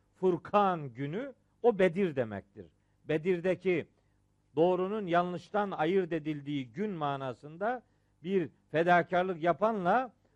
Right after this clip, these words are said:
hakka, hakikate karşı düşmanlık yapanın ortaya çıktığı, ikisinin birbirinden ayrıldığı gün manasında, e, Enfal suresi kırk birinci ayette geçer. Bir de Enfal suresi yirmi dokuzuncu ayette geçer bu kelime.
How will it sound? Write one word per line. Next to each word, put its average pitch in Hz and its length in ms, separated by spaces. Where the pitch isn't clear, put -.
hakka, 196 340
hakikate 185 640
karşı 185 400
düşmanlık 185 480
yapanın 185 520
ortaya 196 500
çıktığı, 180 360
ikisinin 190 560
birbirinden 185 640
ayrıldığı 185 540
gün 196 240
manasında, 147 840
e, 165 60
Enfal 185 400
suresi 180 400
kırk 165 220
birinci 175 380
ayette 139 420
geçer. 196 420
Bir 262 120
de 240 260
Enfal 233 380
suresi 214 400
yirmi 262 220
dokuzuncu 226 560
ayette 180 460
geçer 147 380
bu 135 100
kelime. 180 500